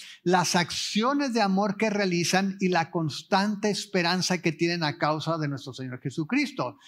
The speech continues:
Cuando dice allí el fiel trabajo que hacen,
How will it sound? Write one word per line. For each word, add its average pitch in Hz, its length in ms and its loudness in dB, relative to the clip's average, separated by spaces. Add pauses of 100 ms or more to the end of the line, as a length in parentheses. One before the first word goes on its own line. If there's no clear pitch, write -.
(460)
Cuando 190 340 2
dice 185 280 0
allí 190 680 0
el 156 220 2
fiel 180 340 0
trabajo 180 500 0
que 233 140 0
hacen, 185 560 0